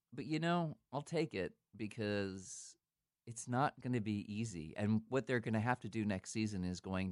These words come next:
to, and this is a minor spoiler, be so completely different from what they did in the first season. It's, it's gonna be such a fundamentally different type of story.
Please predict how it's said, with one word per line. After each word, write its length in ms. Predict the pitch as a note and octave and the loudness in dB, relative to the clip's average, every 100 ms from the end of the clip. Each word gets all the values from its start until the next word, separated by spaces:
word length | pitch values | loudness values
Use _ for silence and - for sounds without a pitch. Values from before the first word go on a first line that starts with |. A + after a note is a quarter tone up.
| - | -4
to, 320 | F#2 F2+ F2 | -4 -4 -6
and 140 | F2+ F2+ | -6 -6
this 100 | F2+ | -6
is 140 | E2+ | -6
a 40 | |
minor 220 | F2 E2+ E2+ | -4 -4 -6
spoiler, 380 | - G2 F#2 | -6 -2 -2
be 160 | E2+ F#2+ | -2 -4
so 420 | - - - A2+ | -4 0 6 6
completely 480 | A2+ G2+ - G#2 F#2 | 6 -2 -2 -2 -2
different 400 | F2 G2 E2 D2+ - _ _ _ _ _ _ | -2 0 -2 -4 -8 _ _ _ _ _ _
from 180 | G#2 F#2 | 4 6
what 220 | F#2+ F2+ | 6 4
they 100 | F#2 | 0
did 180 | F#2 F#2+ | 4 4
in 40 | G#2 | 4
the 80 | |
first 280 | G2+ A2 A2 | 2 2 0
season. 260 | A#2+ A#2 G2+ | 0 0 0
It's, 380 | E2 - - - | 0 -4 -8 -8
it's 180 | G2 - | -8 0
gonna 200 | G2+ G2 | 2 2
be 100 | G2 | 0
such 220 | F#2+ G#2 | -2 -4
a 60 | |
fundamentally 600 | F2+ F2+ F2+ F#2 F2 G2 | -2 0 2 2 -2 -4
different 340 | E2+ F2+ F2+ E2 | -4 -4 -4 -6
type 280 | F#2 E2+ F2+ | -2 -4 -4
of 100 | - | -8
story. 540 | - F#2 G#2+ B2 | -2 2 2 0